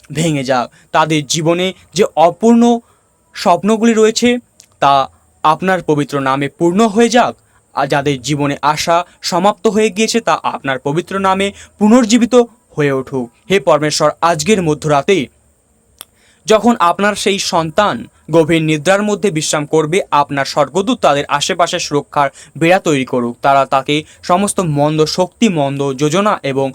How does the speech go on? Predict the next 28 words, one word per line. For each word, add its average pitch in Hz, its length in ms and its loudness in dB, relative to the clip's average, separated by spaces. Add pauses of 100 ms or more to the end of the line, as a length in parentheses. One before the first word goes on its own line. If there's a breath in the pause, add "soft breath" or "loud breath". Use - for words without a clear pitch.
(160 loud breath)
সমস্ত 170 380 -4
নেতিবাচক 147 680 -2
শক্তি 170 500 0 (440 soft breath)
থেকে 147 240 -4
রক্ষা 151 340 -2
করুক। 135 380 -2
হে 151 100 0
প্রভু 139 280 -2
যিশু, 139 340 -4
যাদের 135 340 -2
জীবনে 165 440 -2 (640 loud breath)
তাদের 196 260 0
শত্রুরা 208 560 0
কাউকে 143 380 0
ব্যবহার 147 480 0
করে 208 220 -2
তাদের 147 380 0 (260 soft breath)
উন্নতিতে 202 520 2
বাধা 147 440 0
সৃষ্টি 220 320 -4
করছে, 220 480 0 (500 soft breath)
আপনার 139 420 -2
দৈব 165 360 0
স্বর্গদূতের 147 720 0
সাহায্যে 185 440 -4
সেই 156 140 -6
সমস্ত 135 400 -6
বাধা 131 540 0